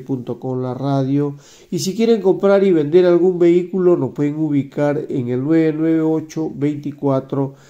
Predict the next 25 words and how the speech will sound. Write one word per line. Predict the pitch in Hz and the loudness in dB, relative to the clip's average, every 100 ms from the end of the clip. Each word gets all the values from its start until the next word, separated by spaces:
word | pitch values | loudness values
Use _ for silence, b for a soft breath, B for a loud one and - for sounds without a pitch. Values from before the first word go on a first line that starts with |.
| b b | b b
treinta | - 143 135 139 | 2 2 2 0
y | 135 | -2
nueve | 127 143 143 | 0 0 0
veintitrés | 139 143 139 147 143 156 151 147 - | 0 -2 -4 -10 -6 -4 -4 -8 -4
o | 185 185 | 0 0
le | 175 170 | 2 2
adicionan | 180 - 180 175 170 151 | 2 2 0 2 0 0
el | 139 | -2
más | 147 156 | -2 -4
cincuenta | - 165 165 165 143 160 | -6 -8 0 0 0 -2
y | 160 | 2
uno | 165 165 160 160 156 b b b b | 4 4 0 -4 -10 b b b b
al | 156 156 165 165 | 0 4 4 2
nueve | 151 156 160 151 | 0 0 0 0
nueve | 160 156 156 | -2 -2 0
ocho, | 156 147 - 135 | -2 -4 -6 -4
veinticuatro, | 131 120 139 147 139 139 143 | -4 -4 -6 -2 -2 -2 -6
treinta | 139 139 135 | -2 -4 -2
y | 139 | -4
nueve | 135 143 | -2 -2
veintitrés | 139 143 139 143 139 147 139 | -2 -4 -4 -8 -4 -2 -2
vía | 139 156 147 | -2 -2 -2
WhatsApp | 147 139 139 151 147 | -2 -4 -4 -4 -6
si | - - 120 | -10 -6 -6
están, | 110 - 131 127 - | -6 -4 -2 -2 -8